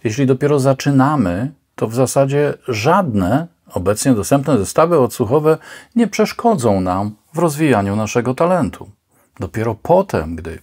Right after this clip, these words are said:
potrzeby, umiejętności, ale też możliwości finansowe wzrosną, można zacząć myśleć o lepszej adaptacji akustycznej, a następnie o wyższej klasy, bardziej precyzyjnych i godnych zaufania monitorach.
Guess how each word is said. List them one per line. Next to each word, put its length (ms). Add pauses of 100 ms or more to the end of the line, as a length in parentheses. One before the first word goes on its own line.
(120)
potrzeby, 720
umiejętności, 1040
ale 180
też 180
możliwości 640
finansowe 600
wzrosną, 760 (500)
można 360
zacząć 360
myśleć 480
o 320
lepszej 460
adaptacji 580
akustycznej, 720
a 120
następnie 760 (360)
o 120
wyższej 480
klasy, 460 (460)
bardziej 540
precyzyjnych 800
i 120
godnych 500
zaufania 540
monitorach. 720